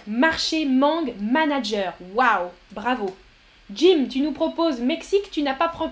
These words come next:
pro-, proposé le Mali. J'ai pensé au Mali comme pays. Euh, la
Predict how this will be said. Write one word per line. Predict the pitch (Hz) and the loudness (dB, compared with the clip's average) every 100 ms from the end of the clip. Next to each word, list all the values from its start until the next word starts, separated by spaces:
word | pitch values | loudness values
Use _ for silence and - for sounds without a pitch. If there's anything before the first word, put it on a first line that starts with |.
| - | -6
pro-, | 320 - 320 | -6 -4 -4
proposé | - 349 330 285 330 | -2 -2 0 0 0
le | 302 | 0
Mali. | 262 302 330 339 311 - | 2 2 2 0 -4 -10
J'ai | 247 262 | -8 -6
pensé | 262 294 294 311 - - - | -4 -6 -4 -6 -8 -16 -4
au | 269 | 0
Mali | 262 311 320 339 | 2 4 4 2
comme | 339 247 233 | 0 -2 -2
pays. | 247 247 226 - - - - - _ - - - 277 | 0 0 -4 -10 -20 -20 -20 -20 _ -20 -20 -10 -4
Euh, | 240 233 | -2 0
la | 233 | 0